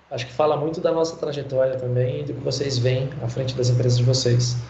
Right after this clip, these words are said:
da Joy de Goiânia. Ela queria saber qual que é a visão de vocês sobre a oportunidade de trabalho nessa indústria. Né, e aí a gente explora, vocês,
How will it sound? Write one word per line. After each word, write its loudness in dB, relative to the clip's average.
da 4
Joy 6
de 0
Goiânia. 2
Ela 2
queria 2
saber 4
qual 0
que 0
é 6
a 4
visão 2
de 0
vocês 0
sobre 0
a 6
oportunidade -2
de -8
trabalho 0
nessa -6
indústria. -8
Né, -2
e -2
aí 4
a 4
gente -2
explora, 0
vocês, -6